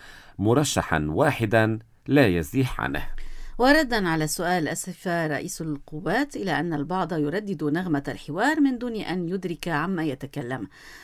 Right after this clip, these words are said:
Speaker 2: وأشار إلى أن الموفد الفرنسي في خلال زيارته الأخيرة لبنان قدم طرحاً وحيداً، وهو تخطي ترشيحي الوزيرين السابقين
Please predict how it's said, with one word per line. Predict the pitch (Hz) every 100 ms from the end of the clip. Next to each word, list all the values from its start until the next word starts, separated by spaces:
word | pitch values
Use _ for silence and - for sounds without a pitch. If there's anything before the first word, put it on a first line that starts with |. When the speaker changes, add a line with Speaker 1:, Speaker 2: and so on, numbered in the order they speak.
| -
Speaker 2:
وأشار | 233 262 302 320
إلى | 262 220 196
أن | 190
الموفد | 180 180 294 - 214
الفرنسي | 143 - 151 135 - 202 247
في | 277 151
خلال | - 170 160
زيارته | 156 156 151 165 175
الأخيرة | 151 - 262 220
لبنان | 151 143 180 233 - - - - -
قدم | 254 254 254
طرحاً | 254 339 339 - 285
وحيداً، | 214 127 - 202 190 240
وهو | 277 139 156 175 165 -
تخطي | - - 285 - 226 214
ترشيحي | 202 165 147 - 147 - 240
الوزيرين | 165 151 143 170 170 214
السابقين | 175 - 147 123 - 233